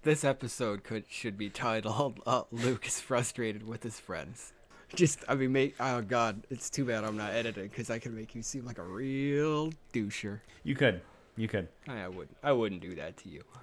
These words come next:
Speaker 2: But they, would you, though?
Speaker 1: I mean, I probably would, yeah.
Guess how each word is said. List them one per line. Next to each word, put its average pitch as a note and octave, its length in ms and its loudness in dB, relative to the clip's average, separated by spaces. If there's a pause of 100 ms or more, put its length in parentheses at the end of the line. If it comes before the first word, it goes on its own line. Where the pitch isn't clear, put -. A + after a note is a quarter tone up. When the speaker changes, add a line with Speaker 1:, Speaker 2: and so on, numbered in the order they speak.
Speaker 2:
But A2+ 160 2 (100)
they, C3 400 4 (840)
would F#3+ 180 2
you, A#3 100 2
though? G#3 220 8 (1700)
Speaker 1:
I C3 80 -2
mean, A2+ 160 -2
I F#2 60 -4
probably F#2 360 -10
would, D#2+ 300 -12
yeah. C2+ 280 -10